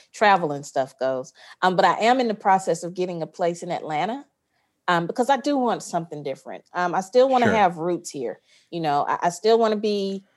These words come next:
Speaker 1: have a presence here. Um, I still care about here and I still wanna be involved to a degree, but I think also it's time for some changes too.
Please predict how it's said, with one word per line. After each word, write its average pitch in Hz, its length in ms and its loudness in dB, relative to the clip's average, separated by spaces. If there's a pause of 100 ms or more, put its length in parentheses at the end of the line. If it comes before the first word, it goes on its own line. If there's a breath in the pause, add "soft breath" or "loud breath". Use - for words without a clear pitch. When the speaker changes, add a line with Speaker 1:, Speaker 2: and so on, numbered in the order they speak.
(340)
Speaker 1:
have 214 240 4
a 170 60 4
presence 196 580 0
here. 120 360 -10 (480 soft breath)
Um, 165 340 0
I 165 80 -4
still 233 300 4
care 196 320 4
about 190 300 4
here 196 180 0
and 185 100 -2
I 165 60 -2
still 185 280 -4
wanna 175 140 -4
be 175 120 -4
involved 160 540 4
to 170 120 -4
a 160 60 0
degree, 147 440 -6 (280 loud breath)
but 175 300 4
I 208 80 2
think 214 220 -4
also 190 360 2
it's 214 180 0
time 220 320 -2
for 190 180 -6
some 165 180 -10
changes 165 640 -6
too. 175 380 -4